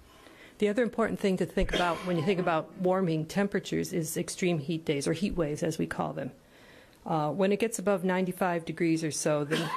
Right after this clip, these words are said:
then's when we start getting concerned about human health and about people getting heat, uh, illness or heat stress. And, um, historically, Michigan has had some heat, uh, waves,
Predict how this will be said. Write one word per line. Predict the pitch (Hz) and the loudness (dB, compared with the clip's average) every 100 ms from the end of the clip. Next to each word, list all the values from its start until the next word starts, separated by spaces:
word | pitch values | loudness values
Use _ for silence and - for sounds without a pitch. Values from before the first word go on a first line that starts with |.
| - | 0
then's | 202 208 | 2 2
when | 185 | 0
we | 165 | 0
start | - 165 | 0 0
getting | 170 156 | 0 0
concerned | 160 151 175 160 | -2 -4 0 0
about | 165 156 143 - | 0 0 -2 -4
human | - 170 156 | 0 2 2
health | 135 156 151 | 0 0 0
and | 151 | -2
about | 151 143 | -2 -2
people | - 165 175 | -2 -2 -2
getting | 151 147 | -4 -6
heat, | - 151 - - - - - - | -6 -8 -8 -20 -20 -20 -16 -6
uh, | 156 151 - | -2 -2 -2
illness | 170 160 156 156 - - - - - - - | 0 2 0 -2 -4 -6 -12 -20 -20 -10 -4
or | |
heat | 160 175 156 | -2 -2 -4
stress. | - - 156 143 - - - | -4 -2 0 -2 -8 -14 -8
And, | 180 160 160 147 - - _ - - - - - | -4 -2 -2 -4 -12 -20 _ -20 -20 -20 -20 -8
um, | 165 147 147 - - - - - _ _ _ _ _ - | -4 -4 -6 -12 -20 -20 -20 -20 _ _ _ _ _ -8
historically, | 220 226 - 220 208 202 | -4 -2 0 0 0 0
Michigan | 175 185 - 175 175 160 | 2 2 0 0 0 0
has | 131 160 156 | -2 -2 -2
had | 160 170 180 - | -2 -2 -2 -2
some | - 185 | 0 0
heat, | 165 - 190 - - - - - - - - 208 | 0 -2 -2 -2 -8 -20 -20 -20 -20 -20 -8 -2
uh, | 175 165 147 - | 0 0 -2 -2
waves, | 175 170 185 180 - | 0 2 2 0 -4